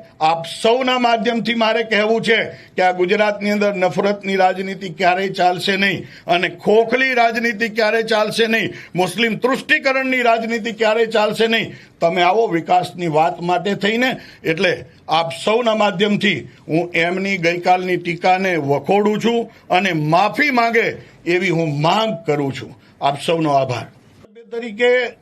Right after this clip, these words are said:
જે મુદ્દાઓ છે એ મુદ્દા ઉઠાવવા માટેનો એક ફોરમ છે અને એના માટે મારે તમને સૌને કહેવું છે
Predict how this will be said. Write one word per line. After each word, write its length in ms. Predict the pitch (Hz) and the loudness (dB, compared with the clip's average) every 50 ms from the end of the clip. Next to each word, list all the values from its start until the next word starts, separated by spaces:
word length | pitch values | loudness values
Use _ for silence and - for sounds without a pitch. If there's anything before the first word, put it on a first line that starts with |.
| _ _ - | _ _ -8
જે 200 | 151 135 190 233 269 254 | -4 0 0 0 0 0
મુદ્દાઓ 460 | 226 214 202 185 208 202 196 180 160 123 | -2 -6 -4 -2 -2 -2 -2 -2 -4 -4
છે 140 | 120 107 - - _ _ _ _ _ _ _ _ _ _ _ _ _ _ | -6 -12 -18 -20 _ _ _ _ _ _ _ _ _ _ _ _ _ _
એ 80 | - 233 240 | -4 -2 -2
મુદ્દા 400 | 233 240 233 214 247 247 240 226 | -2 -4 -4 -4 -4 -2 -2 -4
ઉઠાવવા 420 | 233 - 214 226 240 240 233 226 | -4 -4 -2 -2 -2 -2 -2 -2
માટેનો 300 | 226 226 240 247 240 254 247 | -2 -2 -2 -4 -4 -4 -6
એક 100 | 247 202 - | -6 -8 -8
ફોરમ 380 | - 196 185 180 214 254 240 175 | -6 -4 -2 -2 -2 -4 -4 -6
છે 180 | - - - - _ _ _ _ _ _ _ _ _ _ - | -8 -10 -16 -20 _ _ _ _ _ _ _ _ _ _ -8
અને 160 | 151 165 175 | -6 -6 -4
એના 320 | 170 175 190 208 220 220 226 | -4 -4 -4 -4 -4 -4 -4
માટે 240 | 226 226 202 247 262 269 285 - _ _ _ _ _ _ _ _ - | -4 -4 -2 -4 -6 -6 -8 -12 _ _ _ _ _ _ _ _ -8
મારે 300 | 143 165 185 208 254 277 269 | -6 -4 -4 -2 -2 -4 -4
તમને 340 | - 262 254 254 269 262 220 | -6 -6 -8 -6 -6 -6 -4
સૌને 300 | - 254 262 254 254 247 | -2 -4 -4 -4 -6 -8
કહેવું 340 | 202 226 214 214 208 202 170 | -6 -6 -4 -4 -4 -4 -6
છે 120 | 139 135 | -6 -8